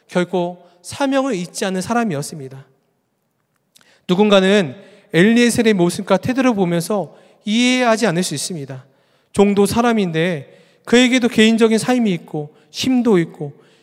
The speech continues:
그에 대한 보상도 누려야 되는데 이가 어떻게 이렇게 바로 이렇게 그 길을 떠날 수 있는가? 그러나 이런 생각을 한다면 종의 모습을, 종의 신분을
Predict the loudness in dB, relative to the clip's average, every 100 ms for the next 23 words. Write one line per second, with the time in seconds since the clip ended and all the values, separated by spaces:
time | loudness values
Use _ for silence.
0 | _ -4 0 0 0 -2 -2 -4 -2 -4
1 | -4 0 4 4 2 -2 -6 -6 -6 -6
2 | -8 -18 _ _ _ -6 2 4 4 0
3 | 0 0 2 0 0 -2 -2 -4 -14 -20
4 | _ -4 -2 -2 -4 -6 -10 -6 -6 -4
5 | -6 -2 -4 -2 -2 0 2 0 -4 -6
6 | -8 -8 -12 -14 _ _ _ _ 2 4
7 | 4 2 0 -2 -2 -2 -2 -4 -2 -2
8 | -2 -4 -6 -10 _ _ _ _ 0 4
9 | 4 4 2 2 0 -2 -4 -4 -2 2
10 | 2 0 -2 0 2 0 -2